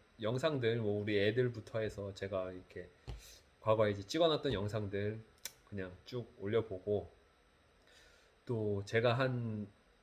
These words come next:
이천십칠 년도부터 이천십칠, 십팔, 십구, 이십, 이십일, 이십이, 이십삼, 육 년이죠. 육 년간 누워 있었어요.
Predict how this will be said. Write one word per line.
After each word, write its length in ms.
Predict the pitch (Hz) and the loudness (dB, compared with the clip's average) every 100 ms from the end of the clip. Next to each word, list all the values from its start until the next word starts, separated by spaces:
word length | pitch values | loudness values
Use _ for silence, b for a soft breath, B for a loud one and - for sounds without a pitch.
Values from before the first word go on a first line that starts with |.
| - | -16
이천십칠 760 | 104 - 107 104 - - 220 | -14 -8 -8 -6 -6 -4 0
년도부터 720 | 214 196 147 117 95 - 82 - _ _ _ _ 107 | 4 4 2 -2 -4 -12 -14 -16 _ _ _ _ -20
이천십칠, 1120 | - 95 - - - _ - - 80 82 85 - _ _ _ | -16 -10 -8 -8 -10 _ -10 -8 -10 -14 -18 -20 _ _ _
십팔, 420 | - - 123 92 - _ _ - | -10 -6 -6 -6 -12 _ _ -14
십구, 400 | - - 151 160 - | -14 -6 -6 -6 -10
이십, 360 | 117 104 139 139 _ _ | -10 -6 -6 -8 _ _
이십일, 440 | 107 110 127 156 - _ _ _ _ _ | -12 -6 -4 -6 -10 _ _ _ _ _
이십이, 460 | 107 117 123 165 180 _ _ _ _ | -8 -6 -4 -6 -8 _ _ _ _
이십삼, 440 | 113 101 107 - 95 - _ - | -10 -10 -8 -12 -14 -18 _ -6
육 80 | 120 | -2
년이죠. 520 | 131 139 113 87 - - - - - _ - 110 | 2 2 0 -4 -10 -10 -10 -12 -20 _ -10 -4
육 100 | 139 | 0
년간 640 | 165 175 160 147 143 131 | 2 2 4 4 4 0
누워 260 | 104 120 131 | 0 2 2
있었어요. 520 | - 90 92 104 90 | 0 -10 -10 -10 -10